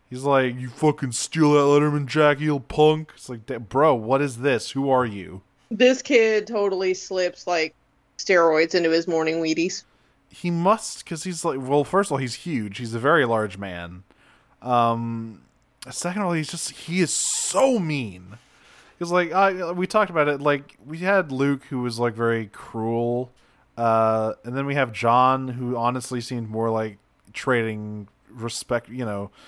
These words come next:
Speaker 2: He was
Speaker 1: a little
Speaker 2: pretty
Speaker 1: playful
Speaker 2: cool.
Speaker 1: barbs. But this guy is just, he literally is j-, like, just tries to beat Fly up for no fucking reason, for
Speaker 2: <laughs>
Speaker 1: wearing, for the crime of wearing a Letterman jacket.
Speaker 2: He's what you call a hate sink. He only exists for the audience to hate.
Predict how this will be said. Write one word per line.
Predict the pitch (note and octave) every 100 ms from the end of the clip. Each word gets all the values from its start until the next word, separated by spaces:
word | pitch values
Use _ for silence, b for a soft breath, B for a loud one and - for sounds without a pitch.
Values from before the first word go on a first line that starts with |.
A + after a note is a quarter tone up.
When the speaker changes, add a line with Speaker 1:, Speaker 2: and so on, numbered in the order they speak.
| B
Speaker 2:
He | G#4
was | A#4+ G#4
Speaker 1:
a |
little | C#4+ C#4
Speaker 2:
pretty | G4 F#4+
Speaker 1:
playful | F#3 E3 D#3
Speaker 2:
cool. | C#3+
Speaker 1:
barbs. | A#2+ C3 B2+ B2+ B2+ B2+ C3+ - - _ b b b b b b -
But | C#3
this | E3 -
guy | - D3+ D3
is | C#3 C3
just, | C#3 - -
he | B2+ C#3+
literally | C#3+ F3 E3 C#3+
is | B2+
j-, | A#2+ A#2 C3
like, | C3
just | A2 A#2+
tries | - C3+ C3+
to | -
beat | A2 - A#3+ B3 -
Fly | - - B2 A#2+ B2
up | C3 C#3 -
for | -
no | G#2+ A2+
fucking | - B2+ B2+ A#2+
reason, | A#2 C#3 G#2 G2 G#2+
for | - C3+
Speaker 2:
<laughs> | A#2+
Speaker 1:
wearing, | C3+ C#3 C#3 C3
for | C3+
the | C#3
crime | C3 D3+ D3+ D3+
of | C3+ B2
wearing | B2+ C3+ C3+ C3+
a |
Letterman | B2 C3 A#2+ G2+ G#2+
jacket. | F2 A2+ - A#2+ - _ _ _
Speaker 2:
He's | G#3+ A#3+
what | A#3 A#3
you | B3+
call | B3+ A#3 G#3+
a | G3+
hate | A3 G#3 -
sink. | - F#3 F3+
He | - G#3+
only | - G#3+ G#3+ G#3
exists | G3+ G3 F#3 F#3
for | -
the | F#3 D#3+
audience | E3 D#3 D3 -
to | D#3+
hate. | D#3 A2+